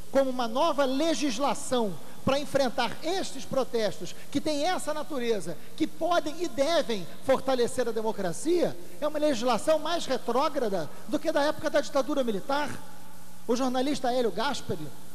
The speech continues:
num artigo brilhante no jornal O Globo, comparou a legislação da ditadura sobre terrorismo com a legislação que tá sendo trami-, tá sendo debatida e tá tramitando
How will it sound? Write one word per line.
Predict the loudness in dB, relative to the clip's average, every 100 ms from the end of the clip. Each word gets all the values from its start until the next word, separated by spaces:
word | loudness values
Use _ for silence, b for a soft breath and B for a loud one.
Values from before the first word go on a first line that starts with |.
| -4
num | -2 0
artigo | 0 -2 -2
brilhante | 0 0 2 2 2 -2
no | -2
jornal | 0 2 0
O |
Globo, | 2 4 4 2 -4 -4 -6 -6 -6 -6 -6 -2
comparou | 0 0 2 2 4 4 4 2
a |
legislação | 2 2 0 0 2 2 0
da | 0
ditadura | 0 -2 2 2 2 0 0
sobre | 2 2
terrorismo | 2 0 2 2 2 0 -2 -4 B 0
com |
a | 2
legislação | 2 0 0 0 0 0
que | 0
tá | 0
sendo | 0 0 0 0 B B 0
trami-, | 0 0 -2 -4 -2
tá | -2
sendo | 0 2
debatida | 2 2 0 0 0
e |
tá | 0 0
tramitando | 0 0 2 2 2